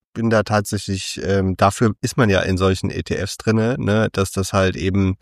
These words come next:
diese Schwankungen gibt und wenn's jetzt einen Crash gibt, gibt's einen Crash. Ich bin jetzt, äh, nicht für die nächsten zwei Wochen investiert.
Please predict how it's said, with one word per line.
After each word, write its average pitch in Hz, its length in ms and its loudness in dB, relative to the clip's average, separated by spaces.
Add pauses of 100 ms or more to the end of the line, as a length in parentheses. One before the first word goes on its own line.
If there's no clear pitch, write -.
(320)
diese 98 260 2
Schwankungen 104 520 2
gibt 117 240 0
und 95 120 -2
wenn's 98 180 2
jetzt 104 180 -2
einen 98 80 0
Crash 95 280 2
gibt, - 220 -4
gibt's - 200 -10
einen - 80 -8
Crash. - 460 0
Ich - 200 -10 (100)
bin 98 160 -2
jetzt, 95 300 -2
äh, - 120 -6
nicht 107 340 -2
für 107 260 -2
die 101 100 0
nächsten 101 340 0
zwei 95 220 0
Wochen 101 200 -4
investiert. 90 600 -6